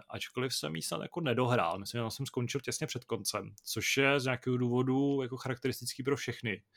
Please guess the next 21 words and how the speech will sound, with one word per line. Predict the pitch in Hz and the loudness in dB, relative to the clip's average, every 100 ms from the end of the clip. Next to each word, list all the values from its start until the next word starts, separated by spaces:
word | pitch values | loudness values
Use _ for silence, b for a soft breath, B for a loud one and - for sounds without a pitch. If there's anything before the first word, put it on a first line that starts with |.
| B B B B - | B B B B -4
eh, | 104 98 101 | 0 0 0
Sniper | 127 107 - | -2 -2 -2
Elite, | 104 110 | -2 -2
co | - | -2
jsem | - 127 | -2 2
hrál, | 117 104 90 95 - | 6 6 6 -2 -8
který | - 104 | -4 -2
jsem | - 110 | 0 -2
jako, | 104 - 110 107 107 - | -4 -4 -2 -2 -6 -8
nedohrál | 117 110 110 107 | -4 0 2 0
jsem | - 120 | 0 -2
ani | 113 113 | -2 0
trojku, | 117 107 117 | -2 0 -2
ani | 110 | -2
čtvrtý | - 110 123 123 | -4 -4 0 0
díl. | 110 98 92 - B B B B | 2 0 -2 -10 B B B B
A | 107 104 101 | 0 2 0
protože | 101 107 113 | -2 0 2
mě | 117 | 2
vždycky | 113 - | 0 0
jako | 113 - 117 113 | -2 0 -2 0